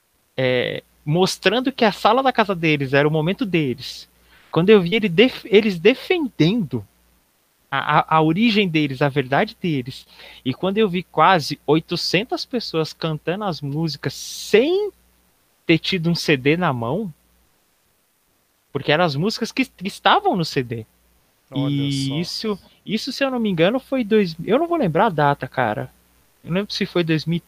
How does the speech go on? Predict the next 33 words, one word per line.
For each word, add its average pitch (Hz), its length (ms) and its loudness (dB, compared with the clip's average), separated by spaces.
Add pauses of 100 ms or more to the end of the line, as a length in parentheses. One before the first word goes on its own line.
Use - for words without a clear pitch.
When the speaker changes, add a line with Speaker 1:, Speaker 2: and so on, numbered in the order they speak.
Speaker 1:
treze, 123 800 2 (320)
É, 147 240 2
eu 190 60 2
tenho 262 140 -4
que 254 80 -2
ver 247 140 4
data, 196 380 2
eu 220 120 -2
sou - 140 -2
muito 277 180 0
ruim 240 120 4
com 247 160 -4
data, 123 320 0
eu 151 40 -4
sou 208 140 -4 (140)
péssimo - 440 -6
com 113 140 -8
data. 104 320 -6
Speaker 2:
<laughs> - 80 -20
Tranquilo, 202 520 -4
que - 100 -16
é - 40 -8
Speaker 1:
M-, 160 120 -4
Speaker 2:
isso. - 260 -16
Speaker 1:
mas 190 320 0
assim, 214 280 -2
sabe 240 240 2
aquela 254 220 4
loucura 175 560 2
de 127 140 2
abrir 151 260 4
a 226 60 4
cortina 175 720 -2